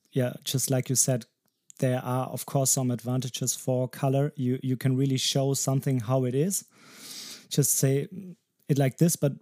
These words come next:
with black and white, you can also, mm, doing some timeless abstract, um, approach to, to a scene, to, uh, people maybe. Um, in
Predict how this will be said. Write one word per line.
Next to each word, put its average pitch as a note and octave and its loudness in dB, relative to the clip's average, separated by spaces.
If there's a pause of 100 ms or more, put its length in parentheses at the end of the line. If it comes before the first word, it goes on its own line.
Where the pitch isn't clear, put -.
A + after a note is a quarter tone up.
(140)
with D3 2
black D3 0
and C#3+ 4
white, D3+ 2
you C#3+ -4
can C#3+ 0
also, C#3 0
mm, C3+ 0 (300)
doing D3 6
some C#3+ 2
timeless D#3 4 (100)
abstract, - 2
um, A#2+ 2
approach C3 0
to, A#2 2
to A#2+ -2
a A2+ 0
scene, A#2+ 4 (340)
to, B2 2
uh, A2 -4 (160)
people B2+ 4
maybe. A#2 0 (280)
Um, C#3 2 (260)
in F3+ 4